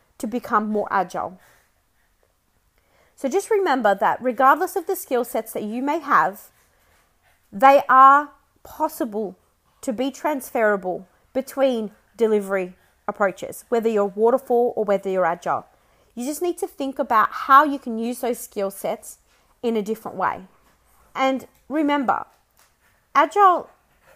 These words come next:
is a growing approach to delivery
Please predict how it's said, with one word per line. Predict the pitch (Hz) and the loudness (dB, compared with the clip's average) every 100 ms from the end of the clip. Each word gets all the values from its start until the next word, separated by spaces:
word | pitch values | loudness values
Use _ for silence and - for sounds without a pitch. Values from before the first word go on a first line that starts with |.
| _ | _
is | 285 302 277 - - - _ - - - | -4 -2 -2 -6 -14 -20 _ -20 -12 2
a | 240 233 233 226 - _ _ | 4 6 4 0 -10 _ _
growing | - 240 254 302 339 277 226 | -4 6 8 8 6 -2 -2
approach | - - - 233 196 185 - - _ _ - | -2 -2 0 2 2 -2 -14 -20 _ _ -10
to | 262 214 | -6 -4
delivery | 208 208 208 165 113 | -2 -2 -2 -6 -6